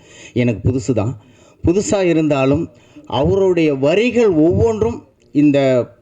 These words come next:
பாடல்களை தூண்டுதல் பண்ணுறது போல எனக்கு வந்து ஒவ்வொரு கம்போசிங் வந்து வார்த்தைகள் அப்படியே அற்புதமா, எந்த ஒரு பிசுறு இல்லாம, எந்த ஒரு வேர்டும் எடு-, எடுக்காம அப்படியே அமைந்த அனுபவங்கள்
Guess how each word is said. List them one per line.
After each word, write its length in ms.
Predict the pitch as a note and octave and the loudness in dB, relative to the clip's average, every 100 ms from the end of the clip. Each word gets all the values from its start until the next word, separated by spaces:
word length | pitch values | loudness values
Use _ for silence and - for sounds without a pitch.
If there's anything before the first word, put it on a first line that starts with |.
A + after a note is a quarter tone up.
| _ | _
பாடல்களை 800 | D#3 D#3+ A3 A3+ G#3+ F3+ E3 D#3+ | -4 -2 -2 0 0 0 0 -2
தூண்டுதல் 480 | G#3+ B3 B3+ A3 G3 | -2 0 2 2 2
பண்ணுறது 540 | F3 E3+ D#3+ D#3 D3+ | 0 -2 0 2 0
போல 420 | D3 F3 F#3+ A3 - _ - - | 2 2 2 -2 -8 _ -20 -4
எனக்கு 340 | C3+ C#3+ B2+ | -2 -2 -2
வந்து 420 | C3+ C#3 D3 D#3 - - - B2 | 0 2 0 -2 -8 -20 -4 0
ஒவ்வொரு 500 | D#3 G#3+ A#4+ G3 D#3+ | 2 2 2 2 -2
கம்போசிங் 680 | C#3+ D#3+ F3+ F#3+ E3+ D3+ B2+ | -4 -2 0 0 2 2 2
வந்து 340 | A2+ A2+ A2 - - | -2 -4 -6 -10 -4
வார்த்தைகள் 600 | D3 F#3+ G#3 G3+ D#3 C#3+ | -4 -2 -2 -2 0 0
அப்படியே 560 | C#3 C#3+ E3+ D3 C3+ - | 0 0 0 2 0 -2
அற்புதமா, 720 | C#3 - A3 F#3+ D3+ B2 - _ - - | -4 -4 -6 -4 -6 -6 -10 _ -20 -12
எந்த 480 | B2 D3+ A3+ C4 C4+ | -2 0 2 2 2
ஒரு 260 | G#3+ F#3 D#3 | 2 0 -2
பிசுறு 320 | G#3+ A3+ C#4+ C#4+ | -6 -2 2 2
இல்லாம, 680 | G#3+ D#3 D3 C#3 B2+ B2 B2+ | 2 2 2 2 0 -2 -2
எந்த 360 | D3 A3 B3 | -2 0 2
ஒரு 200 | A3 F#3 | 2 2
வேர்டும் 640 | D#3 F3+ A#3+ C4 G#3+ D#3 - D#3+ | 0 0 0 0 0 -2 -6 -2
எடு-, 340 | D#3+ B3 - - | 0 0 -4 -2
எடுக்காம 640 | D#3+ G3+ G3 D3+ A#2+ A#2+ - - _ | -2 0 -2 -4 -6 -10 -16 -20 _
அப்படியே 600 | C#3+ - - B3+ A#3+ A#3+ | -6 -4 -2 0 2 0
அமைந்த 680 | B3+ F3+ F3+ F#3 D#3+ D#3+ D3 | 0 -2 0 0 2 2 2
அனுபவங்கள் 880 | D3 G3 B3 B3+ G3+ D#3 C#3+ C3+ | 2 2 2 2 2 0 0 -2